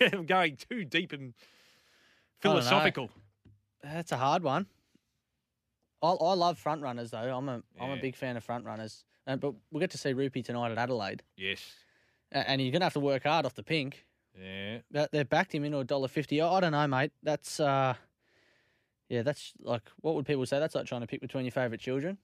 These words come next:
Speaker 1: <laughs>
Speaker 2: Hey?
Speaker 1: I'm with you there. Uh, just before we head to the news, uh, Mitchy, Baruga Smoke from the good draw box one,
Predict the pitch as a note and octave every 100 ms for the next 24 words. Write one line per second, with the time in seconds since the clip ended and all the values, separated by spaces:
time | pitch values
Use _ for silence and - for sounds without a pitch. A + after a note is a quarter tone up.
0 | _ - A#2+ - E5 E5+ D5+ - F#3 -
1 | - C3+ C#3+ G#3 A3+ D3 F#3+ D3 E3 D3
2 | C3 E3+ C3 B2 B2 A#2+ A#2 - - -
3 | - D#3+ D#3+ G3 G3 - F#3 E3+ C#3 E3
4 | C#3+ C#3 C#3 D#3 E3 D#3 B2+ C3 C#3 C#3
5 | C3+ D3 - D#3+ F#3 C#3 D3+ D#3+ E3 D3
6 | - C#3+ D3+ D#3+ - - C3+ A#2+ C#3+ C#3+
7 | B2 C#3+ C#3+ C3+ C3+ - C3+ C#3+ C#3+